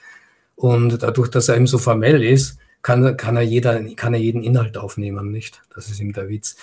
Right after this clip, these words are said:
Ist ja auch, so, gibt's ja auch das Argument mit dem Lügner, nicht? Wo der Kant sagt, „Ach, der, der Lüge, das kann ich mit dem kategorischen Imperativ sofort verhindern.“ Denn, äh, wenn, wenn's keine Wahrheit mehr gibt, dann hat erstens der Lügner, kann der Lügner seinen Vorteil, den, den,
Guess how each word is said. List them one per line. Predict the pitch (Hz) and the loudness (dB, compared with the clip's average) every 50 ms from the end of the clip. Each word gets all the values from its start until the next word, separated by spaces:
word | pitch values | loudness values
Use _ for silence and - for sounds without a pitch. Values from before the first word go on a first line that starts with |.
| - - - - | -20 -20 -12 -4
Ist | 123 120 - | 0 4 4
ja | 131 | 4
auch, | 131 - - - - | 4 2 0 -6 -10
so, | 110 135 127 120 120 117 117 113 | -8 -8 -8 -8 -10 -12 -14 -10
gibt's | 117 127 127 - - | -8 -6 -4 0 0
ja | 131 | 0
auch | 117 110 | 0 0
das | - 123 - 120 | -2 -2 -2 0
Argument | 110 117 120 117 117 120 120 131 | 0 0 0 0 0 0 2 2
mit | 123 117 | 2 2
dem | |
Lügner, | 113 113 123 139 135 120 104 104 | 4 4 6 6 6 6 4 2
nicht? | 110 123 - - - | 0 -2 -2 -4 -6
Wo | - | -8
der | - 127 | -8 -8
Kant | - - 113 117 123 - | -6 -4 -4 -4 -2 0
sagt, | - 117 117 - - - | 0 0 -2 -2 -2 2
„Ach, | 120 127 135 135 135 - - _ - - - - _ _ _ _ _ - | 4 4 4 4 2 -4 -12 _ -20 -20 -20 -20 _ _ _ _ _ -6
der, | 131 123 117 117 | -2 0 0 -2
der | 117 117 - - 127 120 | -2 -6 -10 -6 -2 2
Lüge, | 135 165 190 170 151 135 | 4 4 4 4 4 4
das | 127 120 117 117 - | 4 4 4 2 0
kann | - - 127 | 0 0 0
ich | 127 120 | 2 2
mit | 123 127 - | 0 0 0
dem | 135 131 | 0 0
kategorischen | 127 127 120 - 127 127 127 131 131 - 143 135 | 0 -2 -2 -4 -4 -2 -2 0 0 2 2 2
Imperativ | 135 139 131 127 135 131 131 | 2 2 0 0 0 -2 -2
sofort | - - 131 - 127 127 127 - | -4 -4 -6 -6 -6 -6 -8 -6
verhindern.“ | - 135 127 135 147 143 127 117 110 113 - - - - - _ _ - | -4 0 2 4 4 4 4 2 0 -2 -6 -14 -20 -20 -20 _ _ -2
Denn, | 120 117 117 113 117 120 | 0 0 2 2 0 0
äh, | 120 117 117 117 117 113 110 113 110 107 107 104 98 - - 131 131 - - - - - _ _ - 127 - | 2 2 4 4 4 4 4 2 0 -2 -4 -6 -10 -12 -16 -16 -18 -18 -18 -20 -20 -20 _ _ -20 -10 -8
wenn, | 120 113 110 110 | -6 -6 -6 -4
wenn's | 113 113 113 - - | -4 -4 -4 -4 -2
keine | - 127 123 113 | 0 0 0 0
Wahrheit | 107 104 117 143 151 156 | 2 4 4 6 6 6
mehr | 156 143 | 4 4
gibt, | 139 - 156 143 - - - - | 4 2 0 0 0 -4 -8 -4
dann | 123 113 117 117 117 98 - | -2 -2 0 -2 -2 -2 -4
hat | 123 - | -2 -2
erstens | 123 113 - 139 131 - | 0 0 2 0 0 2
der | - 123 | 2 2
Lügner, | 123 135 131 135 131 | 2 4 4 4 4
kann | 131 - 123 120 | 4 2 0 0
der | 123 120 | 2 2
Lügner | 120 127 127 135 127 123 120 | 2 2 2 2 2 2 0
seinen | - - 113 110 110 | -2 -4 -4 -6 -4
Vorteil, | - 123 131 143 135 131 120 113 | -2 -2 -2 0 0 0 0 0
den, | 113 110 107 107 _ - | -2 -4 -8 -10 _ -12
den, | 101 101 101 | -12 -12 -10